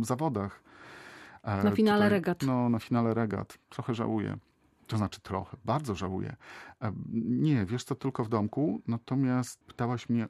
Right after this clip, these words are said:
Speaker 1: o co, czy
Speaker 2: No, przede wszystkim pytałam o to, czy kogoś zamordujesz. Byś potrafił zamordować, ale też czy piszesz w trasie?
Speaker 1: Nie, w trasie nie. Natomiast co do morderstwa, no właśnie, niech policja oraz Straż Miejska w-, wyłączą na pięć minut radioodbiorniki. Tak,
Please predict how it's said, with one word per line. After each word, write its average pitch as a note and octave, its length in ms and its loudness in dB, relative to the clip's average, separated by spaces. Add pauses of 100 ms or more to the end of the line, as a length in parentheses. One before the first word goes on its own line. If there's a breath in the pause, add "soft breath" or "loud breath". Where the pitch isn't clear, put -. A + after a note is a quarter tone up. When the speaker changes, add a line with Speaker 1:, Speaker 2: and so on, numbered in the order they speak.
Speaker 1:
o A2+ 100 -8
co, D#3+ 240 -4
czy - 260 -6 (600)
Speaker 2:
No, G3 100 6
przede F3+ 260 2
wszystkim F#3+ 280 2
pytałam F3+ 320 2
o E3+ 60 4
to, F3 140 2
czy F3 100 -6
kogoś E3+ 240 2
zamordujesz. G3 640 4
Byś F3 160 0
potrafił F#3+ 380 2
zamordować, E3+ 640 2
ale G3+ 180 4
też G3+ 200 0
czy G#3 100 0
piszesz G#3 280 2
w - 60 -14
trasie? - 400 -2 (380 loud breath)
Speaker 1:
Nie, A#2+ 120 4
w - 100 -14
trasie C3 280 2
nie. A#2 320 2
Natomiast B2 440 4
co C3 100 2
do C3+ 120 2
morderstwa, A2+ 560 2
no C#3 100 4
właśnie, A#2 520 0
niech A#2 340 2
policja B2 680 0
oraz G#2+ 200 4
Straż - 260 -2
Miejska A2+ 300 2
w-, G#2+ 380 -2
wyłączą A#2+ 380 6
na A2+ 120 4
pięć A2 240 2
minut A2 240 4
radioodbiorniki. A2 1040 2 (500 loud breath)
Tak, G2+ 400 -4